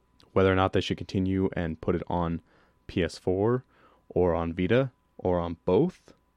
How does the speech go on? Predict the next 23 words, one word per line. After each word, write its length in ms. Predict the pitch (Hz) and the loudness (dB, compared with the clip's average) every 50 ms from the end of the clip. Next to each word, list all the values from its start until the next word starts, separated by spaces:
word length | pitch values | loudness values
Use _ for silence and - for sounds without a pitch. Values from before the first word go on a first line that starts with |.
| _ _ _ _ _ _ _ _ _ _ _ _ | _ _ _ _ _ _ _ _ _ _ _ _
that 80 | - 113 | 0 2
was 160 | 113 113 - | 2 2 2
kinda 200 | - 131 123 113 | 2 2 2 2
something 280 | - 123 110 104 104 104 | 2 0 0 0 0 0
I 60 | 101 | 0
wanted 280 | 98 101 101 95 92 | 0 0 0 -2 -2
to 40 | - | 0
talk 200 | - 110 110 - | 0 0 0 -2
about. 320 | 98 85 90 85 80 80 - _ _ | -4 -4 -2 -2 -2 -4 -6 _ _
But 120 | - 82 - | -2 0 2
right 220 | 95 110 120 113 | 2 2 2 2
now, 260 | 107 117 123 123 110 | 0 -2 0 0 -2
the 120 | 98 95 107 | -2 -4 -6
biggest 580 | 104 110 131 147 180 175 123 104 - - - _ _ _ _ _ _ _ _ | -4 -2 -2 0 2 2 0 0 -2 -8 -18 _ _ _ _ _ _ _ _
portable 400 | - - - 101 95 92 87 90 | -8 -4 -2 0 0 0 -2 -4
gaming 320 | 85 - 90 85 85 85 85 | -6 -6 -6 -6 -6 -6 -8
thing 240 | - - 85 85 85 | -8 -8 -6 -4 -4
we 120 | 85 82 | -6 -6
have 380 | 85 90 82 85 85 85 82 - - | -4 -4 -4 -4 -4 -6 -6 -8 -6
is 440 | - 85 85 82 85 85 - - - _ _ _ _ _ _ _ _ _ - | -4 -2 -2 -2 -2 -4 -6 -12 -18 _ _ _ _ _ _ _ _ _ -6
the 80 | - 92 | -4 -4
Nintendo 420 | 87 80 - 87 85 80 92 92 | -4 -4 -4 -4 -4 -2 -2 -2
Switch. 460 | - - 185 160 - - - - - | 0 0 0 0 0 -2 -8 -16 -18